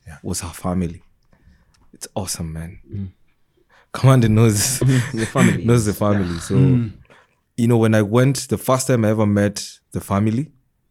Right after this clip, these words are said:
Speaker 2: it was not on any official, you know, form. It was
Speaker 1: Yeah.
Speaker 2: just very random. Like,
Speaker 3: Very
Speaker 2: "Yo,
Speaker 3: informal.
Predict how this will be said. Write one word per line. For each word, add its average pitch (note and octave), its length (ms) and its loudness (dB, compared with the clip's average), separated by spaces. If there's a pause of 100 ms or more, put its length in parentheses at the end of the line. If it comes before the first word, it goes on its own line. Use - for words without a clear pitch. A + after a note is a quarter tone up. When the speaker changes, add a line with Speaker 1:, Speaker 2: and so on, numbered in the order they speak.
(220)
Speaker 2:
it - 180 -12
was B2 220 -4
not D3 160 4
on B2+ 140 2
any C3+ 160 2
official, G#2+ 560 -2 (240)
you - 80 -8
know, F#2+ 120 -4
form. G2 500 -6
It - 80 -12
was G2+ 100 -4
Speaker 1:
Yeah. F#2 80 -6
Speaker 2:
just A2+ 220 -6
very A2 200 0
random. G2 400 -2
Like, G2 160 -10 (300)
Speaker 3:
Very A#2+ 200 -2
Speaker 2:
"Yo, F#3 140 6
Speaker 3:
informal. A2 360 0